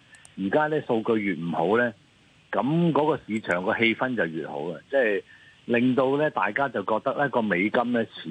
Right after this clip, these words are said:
啦。嗱，雖然啊，其他央行呢，都比起美國呢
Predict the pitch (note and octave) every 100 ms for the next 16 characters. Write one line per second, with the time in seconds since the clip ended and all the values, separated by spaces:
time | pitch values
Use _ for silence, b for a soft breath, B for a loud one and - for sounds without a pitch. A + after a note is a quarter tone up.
0 | G2 F#2 G2+ A2+ - G3 F#3+ G#2+ G#2 D3
1 | - F2 F2+ C3 C3+ C#3+ - b b b
2 | C#3+ D#3 D#3 A#2+ F2+ G#2+ B2 A2 _ _
3 | _ _ _ - D#3 D3 C#3 - F2 G#2
4 | C3+ G2 F#2+ B2+ G#2 F2+ F#2+ G#2+ F#2 A2+